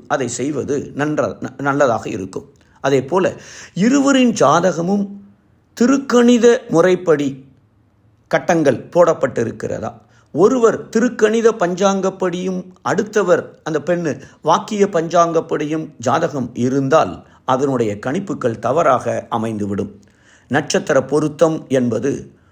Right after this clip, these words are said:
முதல் படியான தேர்வுதானே ஒழிய, முடிவு செய்ய வேண்டியது ஜாதக ஆய்விற்கு பிறகு, அதாவது ஆயுள் எவ்வளவு ஸ்ட்ராங்கா இருக்கு, அவர்கள் இருவரும் ஒத்துப்போவார்களா,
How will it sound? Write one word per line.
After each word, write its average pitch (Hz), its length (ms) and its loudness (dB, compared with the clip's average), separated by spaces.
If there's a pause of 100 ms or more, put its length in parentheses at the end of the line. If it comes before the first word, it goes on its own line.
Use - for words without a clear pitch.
(160)
முதல் 208 500 2
படியான 135 720 0 (200)
தேர்வுதானே 131 760 2
ஒழிய, 123 540 -2 (200)
முடிவு 180 440 2
செய்ய 180 340 0
வேண்டியது 127 720 -2 (200)
ஜாதக 196 840 2
ஆய்விற்கு 143 840 0 (200)
பிறகு, 127 580 0 (160)
அதாவது 127 600 0 (600)
ஆயுள் 120 480 -2 (580)
எவ்வளவு 127 600 0
ஸ்ட்ராங்கா 120 460 0
இருக்கு, 180 420 -8 (580)
அவர்கள் 202 340 4
இருவரும் 196 540 2
ஒத்துப்போவார்களா, 120 920 -2